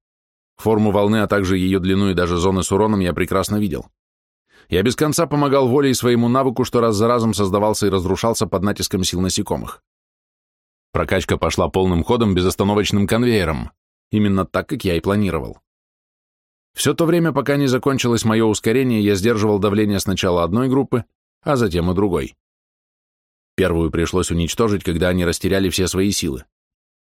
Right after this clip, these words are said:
Впрочем, вторую постигла та же участь. А вот после мне пришлось действовать предельно осторожно. Не сказать, что наши скорости с насекомыми сравнялись, нет.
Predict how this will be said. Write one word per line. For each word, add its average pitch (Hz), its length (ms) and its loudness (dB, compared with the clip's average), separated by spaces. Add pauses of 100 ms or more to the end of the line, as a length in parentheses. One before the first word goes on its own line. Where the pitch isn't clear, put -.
Впрочем, 143 460 -2
вторую 135 340 2
постигла 104 460 0
та 87 160 -2
же 87 120 0
участь. - 440 -6 (1120)
А 80 140 -2
вот 82 200 -2
после 123 400 0
мне 90 160 0
пришлось 95 400 0
действовать 98 560 0
предельно 87 440 -2
осторожно. 87 560 -4 (880)
Не 123 100 0
сказать, 180 540 -2
что - 180 -2
наши 131 260 0
скорости 123 420 0
с 98 80 -2
насекомыми 113 540 0
сравнялись, 98 540 -4
нет. 113 300 -6